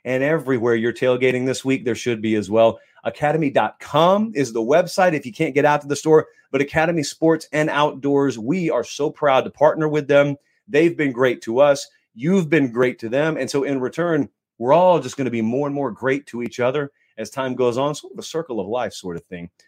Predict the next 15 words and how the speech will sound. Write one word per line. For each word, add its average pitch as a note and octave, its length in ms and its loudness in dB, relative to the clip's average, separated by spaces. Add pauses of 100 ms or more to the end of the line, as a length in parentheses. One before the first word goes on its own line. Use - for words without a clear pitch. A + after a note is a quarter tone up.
(160)
But B2 100 0
Academy E3 420 0
Sports D3+ 260 -2
and C#3 80 0
Outdoors, B2+ 380 2
not D3 240 2
only D3+ 280 0
the C3 120 0
official C#3 420 -2
sporting C3+ 460 -4
goods B2+ 240 2
supplier A#2 560 0 (400)
of G#2+ 340 -2 (260)
our D#3 200 4
show, F#2 400 -6